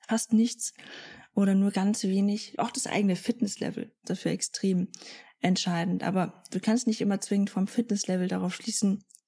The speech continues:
wie sehr sich die Person jetzt erschreckt oder wie sehr sich das jetzt in diesem quasi Schreckmoment niederschlägt. Also zumindest jetzt nur so die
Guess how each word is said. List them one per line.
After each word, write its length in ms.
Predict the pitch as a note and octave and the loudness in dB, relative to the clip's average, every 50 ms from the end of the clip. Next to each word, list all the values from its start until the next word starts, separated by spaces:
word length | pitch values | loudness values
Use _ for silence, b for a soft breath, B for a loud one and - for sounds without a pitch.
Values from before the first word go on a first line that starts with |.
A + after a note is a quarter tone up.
| _ _ _ | _ _ _
wie 100 | G3 F#3+ | 0 2
sehr 140 | F#3 F#3 | 2 2
sich 140 | F#3 G3 F#3+ | 0 0 -2
die 120 | - G3 F#3+ | -4 -4 -2
Person 320 | - G#3 G3 G#3 G#3+ G#3 | 0 0 2 4 4 2
jetzt 160 | G3 G3 - | 2 0 -2
erschreckt 460 | - G3 - - - G#3 - - - B B B B B B B B B _ | -2 -4 -2 -2 -2 -4 -4 -6 -16 B B B B B B B B B _
oder 160 | - G3 F#3+ | 2 2 4
wie 60 | F3+ | 4
sehr 140 | F3+ F#3 F3 | 4 2 2
sich 100 | F#3+ F#3 | 0 0
das 200 | - F#3+ F#3 - | 0 -2 0 0
jetzt 180 | - F3+ - - | -2 -2 0 0
in 120 | F#3+ F3+ | 2 2
diesem 240 | F#3 F#3+ F#3+ F3+ F3 | 2 2 2 0 -2
quasi 280 | - - F3 F3 F3 F3+ | 0 0 2 2 2 0
Schreckmoment 760 | - - - C#4 C#4+ - - G#3 F3+ F3+ F3+ F#3 G3 - B B B B B B B B B B B _ | -2 0 -2 -2 -2 2 2 2 2 4 2 0 -2 -4 B B B B B B B B B B B _
niederschlägt. 640 | - G#3 A3+ A3 G3+ G3 - - F3+ F3+ - - - _ _ _ _ _ _ _ _ _ _ - - B B B B B B B B B | 2 4 4 4 4 2 -2 -4 -4 -4 -4 -8 -16 _ _ _ _ _ _ _ _ _ _ -20 -20 B B B B B B B B B
Also 180 | - G3 F#3 F3 | 2 2 2 2
zumindest 380 | F3 - F#3+ F#3 F3+ F3+ - | 2 0 0 2 2 0 -2
jetzt 140 | - F#3+ - | -4 0 0
nur 100 | G3+ F#3+ | 0 2
so 120 | F#3 F3 | 2 0
die 320 | F3+ - F3 E3+ E3 E3 | 0 0 0 0 0 -2